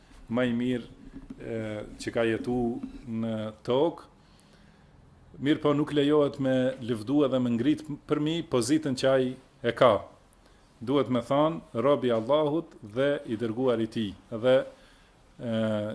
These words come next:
jo më tepër se kjo. E, kur kanë ardhur disa njerëz, i kanë thënë, "Ente sejiduna, ti je zotria jon", ka thënë, e, pejgamberi sallallahu alaihi wasallam, "E sejidu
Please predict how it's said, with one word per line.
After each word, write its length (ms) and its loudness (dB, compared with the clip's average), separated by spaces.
jo 120 6
më 200 -2
tepër 280 0
se 200 -2
kjo. 180 6
E, 220 -2
kur 120 0
kanë 200 6
ardhur 200 6
disa 280 8
njerëz, 460 4
i 120 -4
kanë 240 2
thënë, 360 2
"Ente 300 0
sejiduna, 840 0
ti 200 6
je 320 4
zotria 540 0
jon", 340 0
ka 120 4
thënë, 580 2
e, 40 -2
pejgamberi 440 0
sallallahu 480 0
alaihi 160 -4
wasallam, 420 -2
"E 80 -4
sejidu 680 2